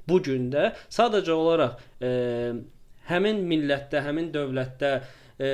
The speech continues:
sivilizasiya, mədəniyyət, inkişaf, m, sürətlə getdiyinə görə, hansı ölkədə daha çox sürətlə gedibsə, orada dəyişikliyə daha çox məruz qalınıb. Məsələn, bugünkü gün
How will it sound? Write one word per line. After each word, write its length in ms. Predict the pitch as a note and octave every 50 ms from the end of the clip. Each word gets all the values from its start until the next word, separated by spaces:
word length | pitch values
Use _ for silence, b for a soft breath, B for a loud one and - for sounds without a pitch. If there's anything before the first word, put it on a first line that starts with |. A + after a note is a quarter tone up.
| C3+
sivilizasiya, 760 | C3 B2+ - E3+ E3 D#3 D3+ D3+ E3+ E3 E3 D#3+ - - D3+ C#3+
mədəniyyət, 760 | C#3 C#3+ D3+ D3+ D3 D#3 D#3 D3+ C#3+ D3 D3+ D#3 D#3 D3+ C#3+
inkişaf, 560 | - D#3+ D#3 D3+ C#3+ - - E3 E3 E3 E3 - - _ _ -
m, 340 | - C3 C3 C3 B2+ B2 B2 A#2+ - - _ _ _ _ - - - - - - -
sürətlə 720 | - - - - D#3+ E3 D#3+ F3 F3 F3 - E3+ D#3+ D3+
getdiyinə 540 | C#3 C#3+ D3+ C#3+ - - D3+ D#3 D3+ D#3+ D#3+
görə, 260 | C#3+ C3+ C3 E3 F3
hansı 320 | F#3 F#3 E3+ E3 D#3+ - F#3
ölkədə 320 | F3+ F3+ - D#3 D3+ D3+
daha 160 | D3+ D3+ D#3+
çox 240 | D#3 - D#3 C3 -
sürətlə 340 | - D3 D3 D#3 D#3 D#3 C#3+ C#3
gedibsə, 400 | C3+ C#3+ C#3 C#3 C3 - F3+ G#3
orada 460 | - E3+ D#3+ D#3+ D#3 D#3+ F#3 G#3 A3+ G#3+ B B B B
dəyişikliyə 680 | - D#3+ D#3+ D#3+ D#3+ D#3 - - F3 D#3+ D#3+ F3 - -
daha 160 | F3+ D3+ E3
çox 200 | - - C3 B2+
məruz 320 | B2+ B2+ B2 A#2+ A#2+ A#2+ B2
qalınıb. 380 | B2 B2 A#2 A2 G#2+ G#2+ G#2+ G#2+ - B B B B B B
Məsələn, 300 | - F3+ F#3 G#3 G#3 G3+
bugünkü 380 | F#3 G3+ G3+ G3+ G#3 G3+ A#3 G3+
gün 180 | G#3+ G#3+ G3